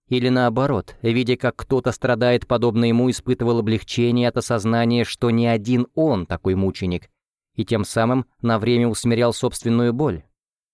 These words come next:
Рик почти смирился с ошибочностью первого впечатления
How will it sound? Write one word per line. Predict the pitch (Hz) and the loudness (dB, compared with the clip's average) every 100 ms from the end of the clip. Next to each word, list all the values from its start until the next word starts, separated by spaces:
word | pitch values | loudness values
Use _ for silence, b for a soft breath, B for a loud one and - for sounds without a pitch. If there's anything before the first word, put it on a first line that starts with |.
| _ _ - | _ _ -2
Рик | 156 220 - | 0 0 -2
почти | 190 165 - 180 | -2 -2 -2 -2
смирился | 160 147 139 165 170 - | 0 0 2 2 0 0
с | 151 | -2
ошибочностью | 139 - 143 135 135 139 131 - 127 127 | -2 -2 -2 -2 -2 -2 -2 -2 -2 -2
первого | - 123 120 117 | 0 2 2 0
впечатления | 110 - - - 127 139 87 76 | -2 -4 -4 -2 0 0 -4 -8